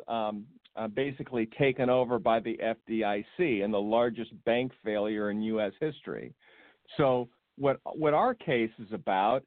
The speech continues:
is the, the beneficiary, WAMU, received this notice of rescission, and then under the Truth in Lending Act,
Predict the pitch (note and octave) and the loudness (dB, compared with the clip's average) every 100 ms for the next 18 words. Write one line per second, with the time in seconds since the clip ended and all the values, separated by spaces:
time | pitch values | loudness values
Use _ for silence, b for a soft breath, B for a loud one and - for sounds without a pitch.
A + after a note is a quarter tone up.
0 | - B2 B2+ A#2 A2+ _ _ _ _ _ | 2 4 4 2 -4 _ _ _ _ _
1 | _ B2+ B2 A2 - - A#2 D3+ E3 F#3 | _ -4 -4 -4 -20 -6 0 2 0 -2
2 | G3 F3 - B2+ C3 C#3 B2+ C#3 C#3 C#3 | -2 -2 -2 -2 -2 -2 0 2 2 2
3 | C#3+ E3 C#3 C3 C#3 D#3+ F3+ - - D#3 | 0 0 0 -2 -6 -6 -6 -8 -8 -6
4 | D#3 C#3+ B2 C3 B2+ B2 - B2 C#3 C#3+ | -4 -6 -4 0 2 0 -4 2 4 4
5 | C3+ - A#2+ A2+ B2 - A2 F#2 F#2+ G2+ | 0 -4 -4 -2 -2 2 2 2 -4 -4
6 | C#3 C3+ _ _ b b b - B2 C3 | -6 -10 _ _ b b b -2 2 4
7 | C3+ D3 D3 C3+ - E3+ D#3+ D3+ D3 E3 | 4 2 0 -2 0 -2 0 -4 -4 -4
8 | E3 B2+ A2+ B2 | -4 -4 -4 -6